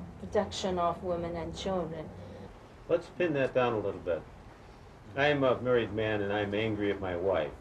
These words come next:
Speaker 2: Before I pick up something to, uh, bop her with,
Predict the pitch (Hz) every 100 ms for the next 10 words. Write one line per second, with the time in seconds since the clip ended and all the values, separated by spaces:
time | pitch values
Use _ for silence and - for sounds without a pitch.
0 | - - - - - 113 156 160 139 131
1 | 160 156 135 - 131 104 110 98 95 -
2 | 110 104 98 85 80 117 110 - 90 87
3 | 87 85